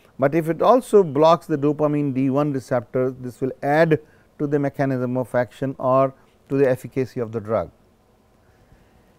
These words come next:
When you are giving levodopa to a patient,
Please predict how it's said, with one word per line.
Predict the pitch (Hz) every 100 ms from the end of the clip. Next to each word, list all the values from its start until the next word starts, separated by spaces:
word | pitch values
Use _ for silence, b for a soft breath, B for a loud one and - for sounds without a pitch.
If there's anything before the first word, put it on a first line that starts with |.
| b _ _ _ _ _ _ _ _
When | 120 113 175 262 285 262
you | 220 233
are | 208
giving | 202 208 220 220
levodopa | 165 147 175 170 147 175 170 135 95 131 _ _ _
to | -
a | 156
patient, | 180 220 - - 95 135